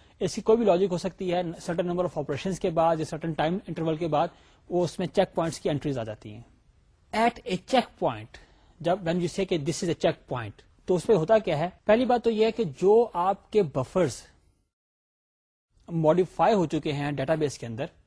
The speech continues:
they are moved to the database۔ پہلی بات، all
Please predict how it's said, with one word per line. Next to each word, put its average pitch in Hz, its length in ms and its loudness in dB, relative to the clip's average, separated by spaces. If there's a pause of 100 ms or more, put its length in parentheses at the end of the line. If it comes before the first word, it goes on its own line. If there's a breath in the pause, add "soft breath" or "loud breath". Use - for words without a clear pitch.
(800 soft breath)
they 170 200 2
are 180 400 0
moved 160 580 4 (400)
to 147 60 4 (420)
the 143 140 0
database۔ 113 520 -6 (160)
پہلی 123 260 -6
بات، 131 180 0 (1080)
all 233 280 4